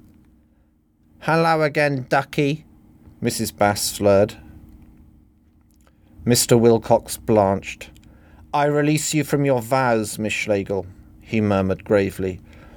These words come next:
"My youthful dalliance has been exposed." Margaret's heart was reeling,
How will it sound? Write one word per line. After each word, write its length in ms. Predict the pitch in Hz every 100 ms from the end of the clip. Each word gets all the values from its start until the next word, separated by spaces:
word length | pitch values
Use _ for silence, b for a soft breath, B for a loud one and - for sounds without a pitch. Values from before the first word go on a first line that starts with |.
| B
"My 240 | 113 117
youthful 640 | 117 117 143 - - - 120
dalliance 840 | 104 131 131 110 101 - - -
has 160 | - 104
been 240 | - 120
exposed." 920 | 113 - - - 120 104 92 90 - - - - - - - - _ _ _ _ _ _ _ b b b -
Margaret's 580 | 101 101 101 104 -
heart 480 | - - 107 - -
was 160 | 101 98
reeling, 540 | 104 107 95 95 85